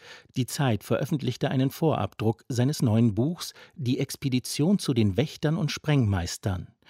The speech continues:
Und der hat es in sich. Kein neuerer,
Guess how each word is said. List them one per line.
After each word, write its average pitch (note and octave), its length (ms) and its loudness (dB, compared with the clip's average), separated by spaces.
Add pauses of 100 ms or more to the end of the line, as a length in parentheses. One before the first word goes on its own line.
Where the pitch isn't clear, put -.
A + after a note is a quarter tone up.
(280)
Und G2 280 -2
der A2 400 0
hat G2 140 -4
es - 120 -8
in C3+ 240 2
sich. - 400 -10 (500)
Kein A#2 340 4
neuerer, G2 560 2